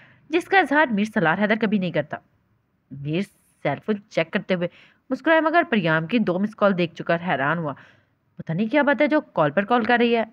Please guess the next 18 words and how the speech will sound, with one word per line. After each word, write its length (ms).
अब 100
जवाहर 280
के 100
सामने 300
बात 220
भी 60
नहीं 120
कर 100
सकता। 280
चलो, 200
लंच 240
के 140
बाद 260
बैक 220
कॉल 180
करता 240
हूँ। 180
ऐस-, 120